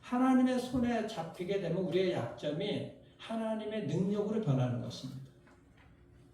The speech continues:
하나님의 지팡이, 모세의 지팡이였다가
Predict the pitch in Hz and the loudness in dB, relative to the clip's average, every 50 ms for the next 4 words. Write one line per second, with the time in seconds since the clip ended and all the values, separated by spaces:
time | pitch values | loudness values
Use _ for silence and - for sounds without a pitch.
0 | - - - - - - - - - - - - - - 240 226 226 220 220 226 | -20 -20 -20 -20 -20 -20 -20 -20 -20 -20 -20 -20 -12 -4 -2 0 0 2 0 0
1 | 214 196 - - 151 - - 147 139 139 139 - - 185 208 226 220 208 214 208 | 0 0 0 -2 -4 -6 -6 -6 -4 -4 -4 0 2 2 2 4 2 2 2 2
2 | 208 - - - - - - 143 135 127 120 - - - - - - - - - | 2 2 0 -4 -6 -4 -4 -2 -2 -2 -2 -4 -6 -10 -12 -12 -12 -12 -14 -14